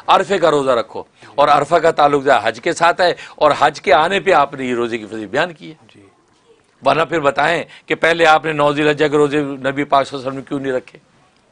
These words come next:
Speaker 1: क्यों फजीलत बयान नहीं की?
Speaker 2: सुभान
Speaker 1: ठीक है, इसलिए जो है वो, अ, नौ ज-, जिलहज्जा से मुराद अरफा यानी पीर, यानी इस साल में पीर का रोज़ा रखना चाहिए और उससे इंशाल्लाह फ़ायदा होगा। और लोग फिर मुख्तलिफ उलमा के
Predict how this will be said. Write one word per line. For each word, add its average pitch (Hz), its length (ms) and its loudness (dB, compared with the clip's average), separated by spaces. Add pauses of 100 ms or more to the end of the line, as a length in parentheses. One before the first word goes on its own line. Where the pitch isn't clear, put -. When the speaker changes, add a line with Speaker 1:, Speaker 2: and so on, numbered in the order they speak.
Speaker 1:
क्यों 143 140 -2
फजीलत 143 280 -4
बयान 135 240 -2
नहीं 135 120 -10
की? 143 180 -20 (360)
Speaker 2:
सुभान 104 300 -18
Speaker 1:
ठीक 117 180 -10
है, 160 120 -6 (320)
इसलिए 151 360 -4
जो 120 140 -2
है 123 160 0 (300)
वो, 135 180 0
अ, 131 340 0
नौ 135 380 0
ज-, 127 340 -6 (220)
जिलहज्जा 120 380 -2
से 127 100 -8
मुराद 123 340 2 (320)
अरफा 156 340 2 (340)
यानी 131 220 -2
पीर, 156 360 -4
यानी 151 300 -8
इस - 180 -10 (160)
साल 120 240 0
में 139 200 -8 (280)
पीर 135 200 0
का 131 120 0
रोज़ा 120 220 0
रखना 117 280 -2
चाहिए 160 400 2 (280)
और 143 140 2
उससे 143 200 -4
इंशाल्लाह 127 340 -2
फ़ायदा 143 280 0
होगा। 135 280 2 (280)
और 202 100 0
लोग 190 200 2
फिर 185 140 -2
मुख्तलिफ 175 340 -4
उलमा 165 340 4
के 151 240 -4